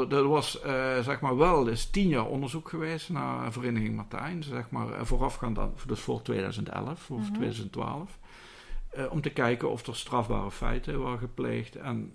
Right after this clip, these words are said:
Speaker 1: die zijn dus niet gevonden, door de politie niet, door het Openbaar Ministerie, et cetera, niet.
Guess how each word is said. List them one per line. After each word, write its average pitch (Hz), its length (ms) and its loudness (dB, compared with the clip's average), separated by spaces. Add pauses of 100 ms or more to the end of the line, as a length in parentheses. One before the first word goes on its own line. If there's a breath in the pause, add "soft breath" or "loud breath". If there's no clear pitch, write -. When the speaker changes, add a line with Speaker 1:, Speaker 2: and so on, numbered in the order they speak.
(120)
Speaker 1:
die 135 300 0
zijn 117 200 6
dus 104 120 0
niet 127 180 -2
gevonden, 117 520 -2
door 107 100 -2
de 104 60 -8
politie 110 360 0
niet, 110 140 2
door 113 100 0
het - 100 -4
Openbaar 104 380 -4
Ministerie, 113 540 0
et 117 120 -6
cetera, 113 420 -4
niet. 135 320 -6